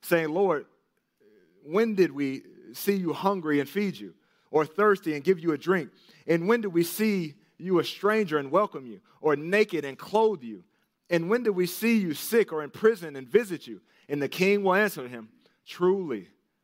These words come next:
I say to you, as you did it, as you did it to one of the least of these, my brothers, you did it to me."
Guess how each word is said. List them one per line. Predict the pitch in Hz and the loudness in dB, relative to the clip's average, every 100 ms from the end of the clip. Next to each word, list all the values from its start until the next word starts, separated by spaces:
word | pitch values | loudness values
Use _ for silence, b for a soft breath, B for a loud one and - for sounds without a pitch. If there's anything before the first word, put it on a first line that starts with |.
| - | -4
I | 127 | -4
say | - 180 | 0 0
to | 165 | 0
you, | 175 151 95 _ _ _ _ _ - | 0 -4 -8 _ _ _ _ _ -6
as | 139 175 170 | 0 0 -2
you | 185 | -10
did | 147 151 190 | -2 2 2
it, | 185 - _ _ _ _ _ _ - | 2 -4 _ _ _ _ _ _ -2
as | 151 160 | -2 -2
you | 170 | 0
did | 156 202 | 4 4
it | 190 - | 0 -6
to | 165 | -10
one | 139 170 190 | -2 0 0
of | 165 | -2
the | 151 | 0
least | 156 214 - | 2 0 -2
of | 135 117 | -4 0
these, | 117 113 | -2 -2
my | 110 | -8
brothers, | 104 117 113 107 _ _ _ _ | -6 -4 -6 -8 _ _ _ _
you | 143 117 | -10 -10
did | 92 160 147 | -4 -2 0
it | 104 _ _ _ _ _ _ _ _ | -4 _ _ _ _ _ _ _ _
to | - | -6
me." | 117 139 135 90 | -2 0 0 -4